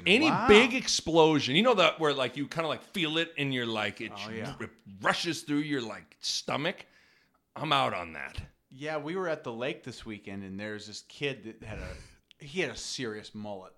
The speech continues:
Speaker 2: Let's just say that. It was a ser-,
Speaker 1: <laughs>
Speaker 2: so I
Speaker 1: Not a
Speaker 2: kept
Speaker 1: big shock. He had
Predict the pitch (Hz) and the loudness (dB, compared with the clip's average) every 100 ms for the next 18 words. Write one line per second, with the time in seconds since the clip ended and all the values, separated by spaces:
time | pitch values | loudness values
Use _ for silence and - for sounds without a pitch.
0 | - 123 - - 95 87 80 - - - | -18 -14 -14 -14 -16 -18 -20 -20 -20 -20
1 | - - - - - 117 - - - - | -20 -2 6 6 6 -2 -2 0 0 2
2 | 151 165 190 202 190 190 - 202 180 156 | 10 12 12 12 12 10 4 6 8 8
3 | 160 135 | 6 4